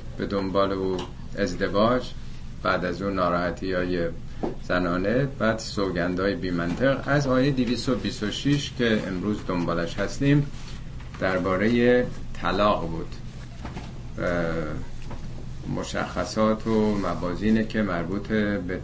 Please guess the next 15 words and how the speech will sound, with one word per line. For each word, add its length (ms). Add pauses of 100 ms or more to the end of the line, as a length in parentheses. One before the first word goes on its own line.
طلاقه 520
که 120
دنبال 460
اون 220
هستیم. 480 (2500)
اه، 80 (2250)
این 180
آیه 520
از، 300
به 100
اصطلاح، 540 (1160)
تکرار 640
طلاق 540
سخن 420
میگه. 380